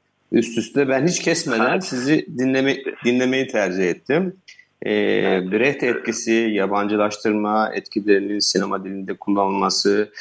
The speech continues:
Speaker 1: tabii en baştan bahsettiğiniz şiir, edebiyat, felsefe, e, her şeyle birlikte bütün kendinden önceki diğer sanatlar, kültür, tarih, e,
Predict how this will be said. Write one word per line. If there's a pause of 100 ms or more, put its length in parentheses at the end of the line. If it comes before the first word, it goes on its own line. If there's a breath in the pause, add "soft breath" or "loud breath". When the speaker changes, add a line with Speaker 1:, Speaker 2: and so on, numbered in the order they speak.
(320 loud breath)
Speaker 1:
tabii
en
baştan
bahsettiğiniz (140)
şiir,
edebiyat,
felsefe, (460 soft breath)
e, (280)
her
şeyle
birlikte
bütün
kendinden
önceki
diğer
sanatlar,
kültür,
tarih, (480)
e,